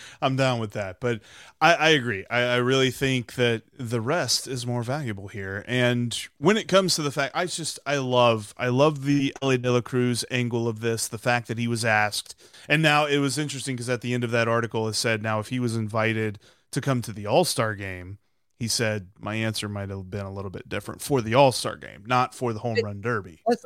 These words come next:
Speaker 2: I know, I know we're running low on time, Jeff, but let's unpack that for just a second, 'cause I don't know if you recall this or not, but when Todd Frazier won the home run derby, he, he was very open about the fact that the next day he could not lift his arms.
Speaker 1: Yeah.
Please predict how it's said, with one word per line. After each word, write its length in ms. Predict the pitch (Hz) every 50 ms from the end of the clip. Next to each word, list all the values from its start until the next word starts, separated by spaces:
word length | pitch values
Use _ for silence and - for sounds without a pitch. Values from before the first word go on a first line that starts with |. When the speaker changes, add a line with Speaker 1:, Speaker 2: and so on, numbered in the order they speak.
| -
Speaker 2:
I 100 | 190 214
know, 180 | 226 233 240 226
I 100 | 190 196
know 140 | 208 226 233
we're 140 | 240 226 226
running 240 | 220 226 226 220
low 200 | 208 202 202 196 190
on 160 | 190 185 170
time, 400 | - 175 165 151 131 123 123 -
Jeff, 320 | - 135 123 120 120 - - 135
but 220 | 127 135 123 -
let's 220 | 139 156 170 170
unpack 420 | 185 180 175 156 - 165 160 156 -
that 180 | 151 120 117 -
for 80 | 139
just 180 | 127 131 120 -
a 60 | 113
second, 300 | - 123 113 - - 95 87 _ -
'cause 160 | - 131 107 107
I 100 | 143 156
don't 120 | 170 165
know 140 | 165 160 156
if 100 | 127 113
you 100 | 160 143
recall 280 | 139 127 - 135 139 139
this 220 | 120 113 107 -
or 60 | 107
not, 200 | 104 104 98 85 - 107
but 160 | 117 - _ _ _ 120
when 160 | 117 107 101
Todd 280 | - - 156 170 160
Frazier 500 | - - 160 151 151 127 110 101 87 - _ _ _ _ _ _ _ _ _ _ _ _ _ _ _ _ _ _ _ 117
won 200 | 139 147 143 135
the 80 | 131
home 220 | 113 135 135 131 131
run 160 | 127 117 113
derby, 380 | 107 127 135 113 101 90 82 _ _ _ _ _ _ _ _
he, 380 | - - 165 170 170 165 143 _
he 200 | - - - 170
was 140 | 165 156 135
very 260 | 127 131 170 180 175
open 320 | - 143 170 160 - 156 135
about 220 | 127 127 127 -
the 60 | 131
fact 280 | - - 131 139 135 -
that 120 | 127 113
the 60 | - 113
next 260 | 117 135 147 - 135
day 180 | 135 143 135
he 160 | 110 110 175 170
could 180 | - 247 220
not 220 | 185 165 143 120 131
lift 280 | 131 143 143 - -
his 160 | - 127 104
arms. 560 | 110 - 113 113 95 - _ _ - - - _ _ _ _ _ _ _ _ _ _ -
Speaker 1:
Yeah. 140 | 90 82